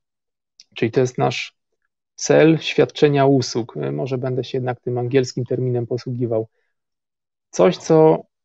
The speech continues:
pozwala nam definiować, jaki jest ten nasz cel niezawodności naszego serwisu, tak technicznie, jak i biznesowo. Czyli na przykład, ile requestów możemy spalić, czyli ile razy użytkownik może na przykład się nie zalogować na naszą stronę.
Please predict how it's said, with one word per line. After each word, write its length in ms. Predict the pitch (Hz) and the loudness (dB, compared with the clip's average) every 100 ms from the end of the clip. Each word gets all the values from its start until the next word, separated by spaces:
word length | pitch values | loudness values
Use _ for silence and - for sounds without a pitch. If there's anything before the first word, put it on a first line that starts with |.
| _ | _
pozwala 540 | - 131 127 143 143 135 | -4 -4 -2 0 2 2
nam 400 | 135 135 139 139 | 0 -2 -2 -2
definiować, 880 | 135 - 139 143 139 160 185 - _ _ _ _ _ _ _ | -2 -2 -2 -2 4 2 2 -6 _ _ _ _ _ _ _
jaki 340 | 151 143 131 135 | -2 -2 0 -4
jest 180 | 127 | -4
ten 160 | - 131 | -4 -6
nasz 220 | 127 120 | -6 -10
cel 340 | - 135 135 - | -4 2 2 2
niezawodności 920 | 156 147 139 139 143 135 143 135 - | 2 2 2 2 2 2 0 -2 -2
naszego 380 | 139 131 131 131 | -4 -2 -2 -2
serwisu, 520 | - 135 127 113 123 | 0 -2 0 -2 -2
tak 220 | 135 135 | 0 0
technicznie, 480 | - 123 135 127 131 | -2 -4 -6 -6 -4
jak 120 | 123 | -4
i 60 | 123 | -4
biznesowo. 680 | 127 123 123 - 117 113 110 _ _ _ | -6 -4 -4 0 -2 -2 -10 _ _ _
Czyli 160 | - 127 | -4 -2
na 120 | 123 | -2
przykład, 400 | - - 120 - | -4 -2 -2 0
ile 320 | 123 123 123 | 0 4 4
requestów 520 | 120 117 127 117 123 | 2 2 -2 -2 -6
możemy 340 | 127 123 127 120 | -6 -4 -2 -4
spalić, 560 | - 123 110 110 - | -2 0 0 -2 -10
czyli 280 | - 117 113 | -8 -6 -4
ile 200 | 120 120 | 0 2
razy 260 | 120 113 117 | 2 2 -2
użytkownik 540 | 113 110 - 113 113 | -4 -6 -6 -4 -6
może 260 | 117 113 117 | -6 -6 -6
na 120 | 113 | -10
przykład 260 | - 127 | -10 -10
się 140 | - 127 | -6 -2
nie 80 | 123 | 2
zalogować 480 | 127 123 127 117 | 2 4 2 2
na 80 | 113 | -2
naszą 260 | 117 113 117 | -4 -6 -8
stronę. 400 | - 123 110 | -4 -4 -4